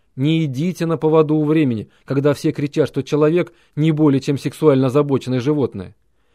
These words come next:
Не идите на поводу у религиозного фанатизма, где существует поверье: "Молись, и все уладится само собой, даже если ты будешь сам потакать злу". Не идите на поводу у ложной родительской любви, которая говорит: "Мое дитятко,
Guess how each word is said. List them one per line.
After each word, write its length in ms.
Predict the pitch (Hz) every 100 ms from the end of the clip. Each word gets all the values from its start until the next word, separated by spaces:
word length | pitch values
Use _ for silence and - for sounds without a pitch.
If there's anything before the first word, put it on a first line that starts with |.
| _
Не 240 | 135 165 175
идите 320 | 160 196 175
на 120 | 175
поводу 340 | 165 175 170 175
у 80 |
религиозного 500 | 175 170 160 160 160
фанатизма, 760 | 156 165 170 160 185 139 101 - _ _ -
где 140 | 131
существует 520 | 147 139 143 147 139
поверье: 440 | - 156 151 107 95 _ _ -
"Молись, 520 | 104 104 151 214 - _ -
и 120 | 147
все 220 | - 160
уладится 480 | 151 147 180 156 156
само 300 | 139 151 151
собой, 440 | - 151 139 98 - _ _
даже 400 | 110 131 185 151
если 200 | 156 -
ты 140 | 135 123
будешь 280 | 123 120 -
сам 320 | - 147 151
потакать 460 | 135 123 - 131 104
злу". 340 | 131 110 - _ _ _ _ _ _ _
Не 260 | 123 156 180
идите 360 | 147 190 - 175
на 100 | 170
поводу 400 | 165 180 165 170
у 60 |
ложной 520 | 165 175 170 170 170
родительской 540 | 151 156 156 151 - 156
любви, 420 | 160 151 143 - _ _
которая 380 | - 139 151 131
говорит: 420 | 127 151 135 - _ _ _ -
"Мое 360 | 127 147 202
дитятко, 600 | 185 123 160 113 - 101